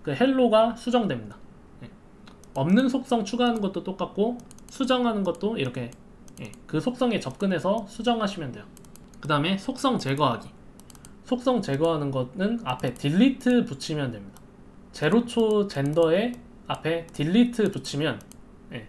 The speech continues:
젠더 추가했던 속성이 사라져요. 예, 젠더 속성이 사라집니다.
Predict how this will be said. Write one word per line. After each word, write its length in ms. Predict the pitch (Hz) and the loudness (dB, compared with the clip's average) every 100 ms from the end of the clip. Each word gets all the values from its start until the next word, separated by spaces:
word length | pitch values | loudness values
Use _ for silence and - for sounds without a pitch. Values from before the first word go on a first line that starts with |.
| - | -10
젠더 680 | - 147 190 208 208 202 196 | -2 0 2 4 6 4 2
추가했던 540 | - 226 220 202 175 | 2 4 4 2 -4
속성이 580 | 190 196 180 165 208 - - - - - - - - - - | -4 -6 -4 -4 -4 -6 -12 -20 -20 -20 -20 -20 -20 -20 -2
사라져요. 400 | 214 208 135 104 - - - - - - - - - | 2 4 2 -4 -14 -20 -20 -20 -20 -20 -20 -20 -18
예, 60 | 120 | -16
젠더 380 | - 135 170 190 | -6 -2 2 2
속성이 480 | 196 175 170 196 196 | 0 -4 -2 0 0
사라집니다. 480 | 175 147 139 - | -2 -4 -6 -14